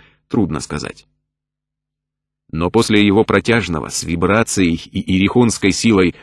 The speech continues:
«Вон мем!», все замолчали и недоумённо уставились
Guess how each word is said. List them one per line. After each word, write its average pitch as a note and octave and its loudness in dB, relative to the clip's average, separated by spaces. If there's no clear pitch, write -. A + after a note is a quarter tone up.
«Вон A2+ 4
мем!», A#2+ 4
все A2 2
замолчали A2+ 4
и A2 0
недоумённо A2 2
уставились A2 -4